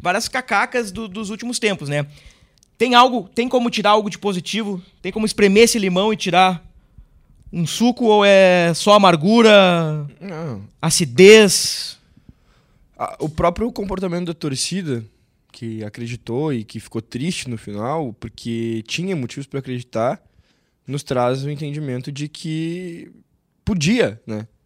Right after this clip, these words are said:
Speaker 2: sonhar com aquilo. E se podia, é porque o que via em campo possibilitava. O, o, o, tem essa maneira de analisar o trabalho do Cudê, ok, é, as derrotas do Campeonato Brasileiro,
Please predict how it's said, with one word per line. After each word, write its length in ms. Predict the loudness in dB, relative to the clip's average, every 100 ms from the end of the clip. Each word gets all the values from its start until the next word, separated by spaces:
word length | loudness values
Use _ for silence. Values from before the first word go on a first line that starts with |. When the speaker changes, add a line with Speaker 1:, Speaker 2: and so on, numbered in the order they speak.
| _ _ _ _ _
Speaker 2:
sonhar 360 | -12 -6 -6 -6
com 120 | -8
aquilo. 280 | -10 -10 -8
E 60 | -8
se 100 | -8
podia, 720 | -8 -6 -4 -2 -2 -4 -10
é 80 | -10
porque 600 | -10 -12 -8 -8 -6 -8 -12 -18 _ _ _ _ _ _ _ _ _ _ _ _ -14
o 80 | -10
que 160 | -8
via 180 | -6 -8
em 60 | -8
campo 280 | -8 -8 -10
possibilitava. 760 | -12 -10 -10 -4 -2 -2 -4 -14 _ _ _ _ _ _
O, 580 | -12 -8 -8 -8 -10 -14 _ _ _
o, 60 | -10
o, 960 | -8 -6 -6 -6 -6 -8 -8 -10 -12 -16 _
tem 160 | -10 -8
essa 160 | -8
maneira 380 | -8 -6 -4 -6
de 100 | -6
analisar 380 | -8 -6 -6 -6
o 40 | -6
trabalho 320 | -8 -8 -8
do 60 | -10
Cudê, 320 | -12 -10 -8
ok, 480 | -8 -8 -10 -10 -14 _
é, 720 | -18 -14 -12 -12 -12 -14 -14 -12
as 120 | -10
derrotas 300 | -8 -8 -8
do 60 | -12
Campeonato 280 | -14 -14
Brasileiro, 640 | -10 -10 -8 -8 -8 -8